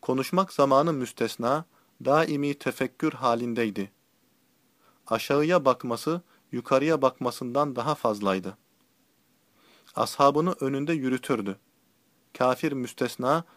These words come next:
rastladığı her insana ilk olarak selam verirdi.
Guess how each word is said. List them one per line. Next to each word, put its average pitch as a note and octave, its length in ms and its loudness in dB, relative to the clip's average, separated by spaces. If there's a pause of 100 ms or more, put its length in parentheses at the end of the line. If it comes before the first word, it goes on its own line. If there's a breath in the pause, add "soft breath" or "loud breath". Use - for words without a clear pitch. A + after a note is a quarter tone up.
(220 soft breath)
rastladığı C3+ 540 2
her E3 180 2
insana B2+ 600 -2
ilk E3 220 -4
olarak C3+ 380 0
selam C3 380 -2
verirdi. G#2 400 -4